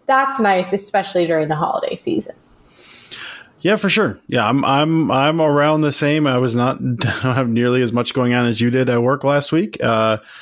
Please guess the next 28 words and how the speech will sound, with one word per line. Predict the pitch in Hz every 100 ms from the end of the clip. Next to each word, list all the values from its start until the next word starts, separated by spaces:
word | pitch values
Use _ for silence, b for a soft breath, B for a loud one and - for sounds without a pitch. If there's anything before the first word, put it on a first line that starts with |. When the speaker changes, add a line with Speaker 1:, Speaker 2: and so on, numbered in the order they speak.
| B B
Speaker 2:
I'm | 117
glad | 117 120
you | 127
made | 127 127
it | 123
out | 127 135 -
alive | 135 127 120 131 -
and | 110
okay. | 127 120 127 123 165 151
Uh, | - 107 107
you | 110
know, | 110
the | 110
game | 117 120
this | 120
past | - 120
weekend | 123 123
was | 113
less | 120 120
than | 135
ideal, | 123 117 143
but | 139 123
it |
didn't | 131 151
hit | 135 147
me | 147
that | 123 147
hard. | 156 175 202